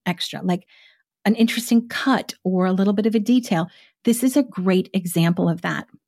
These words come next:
Wide sleeves right now are coming in two varieties. First of all, there's the balloon sleeve where the volume is more on the arm, but it's fitted at the wrist. And the other kind is a flared sleeve, which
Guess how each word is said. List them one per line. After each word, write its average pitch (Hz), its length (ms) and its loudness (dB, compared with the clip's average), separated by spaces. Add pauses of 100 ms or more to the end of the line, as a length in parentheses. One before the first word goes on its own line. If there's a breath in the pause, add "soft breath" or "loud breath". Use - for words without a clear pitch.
(720)
Wide 233 480 2
sleeves 247 320 2
right 196 120 2
now 190 140 4
are 175 140 0
coming 208 320 4
in 185 100 4
two 196 260 0
varieties. 170 560 -2
First 226 200 -2
of - 40 -4
all, 233 80 4
there's 196 220 2
the 180 80 0
balloon 190 420 4
sleeve 170 360 -2
where 180 120 4
the 170 120 2
volume 185 560 4
is 190 120 0
more 180 160 2
on 180 140 2
the 160 120 0 (100)
arm, 196 400 4 (320 loud breath)
but 190 160 2
it's - 180 -6
fitted 190 380 0
at 160 100 -2
the 165 80 -2
wrist. - 500 -8
And 175 160 2
the 175 200 0
other 302 200 2
kind 247 460 2
is 196 240 0
a 185 160 2
flared 190 680 2
sleeve, - 380 -8 (380 soft breath)
which 202 280 2